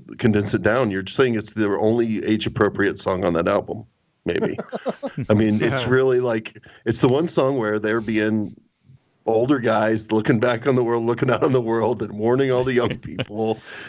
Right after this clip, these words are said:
Speaker 1: And, and it, maybe that's why it works. Maybe it feels legit. It feels, you know, authentic.
Speaker 2: <laughs> 'Cause
Speaker 1: Uh, where
Speaker 2: instead
Speaker 1: the
Speaker 2: of
Speaker 1: other songs all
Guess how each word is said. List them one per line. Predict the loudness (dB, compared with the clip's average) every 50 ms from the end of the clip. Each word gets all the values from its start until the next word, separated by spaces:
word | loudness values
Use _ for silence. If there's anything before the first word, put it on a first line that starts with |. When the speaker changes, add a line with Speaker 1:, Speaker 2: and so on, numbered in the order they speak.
| -12 _
Speaker 1:
And, | 0 2 2 4 4 2 0 -2 -4 -8 -12 -14 -20 -20 -20 -20 -20 _ _ _ -10 -2
and | 2 2 4 4 4
it, | 2 2 0 -2 -2
maybe | 0 2 2 2 0
that's | -2 -2 -2 -4 -6
why | -6 -4 -2
it | -2 -2
works. | -2 -2 -2 -4 -6 -8 -10 -10 -4
Maybe | 0 0 0 2 0
it | -2 -2 -4
feels | -4 0 2 2 2 2 0 -4 -4 -2
legit. | -2 -2 -2 0 0 0 2 2 0 -2 -2
It | -4 -2
feels, | 0 2 2 4 2 2 0 -4 -8 -12 -14 _ -2
you | 0 2
know, | 2 2 2 0 0 0 0
authentic. | 0 0 0 0 -2 0 0 2 2 0 -2 -6 -10 -10 -10 -12 -14 -14 -16
Speaker 2:
<laughs> | -18 -8
'Cause | -4 -4 -4 0
Speaker 1:
Uh, | 0 2
where | 2 2
Speaker 2:
instead | 2 2 2 2
Speaker 1:
the | 2 2
Speaker 2:
of |
Speaker 1:
other | 0 0 -2
songs | 0 0 0 2 2 2
all | 2 0 0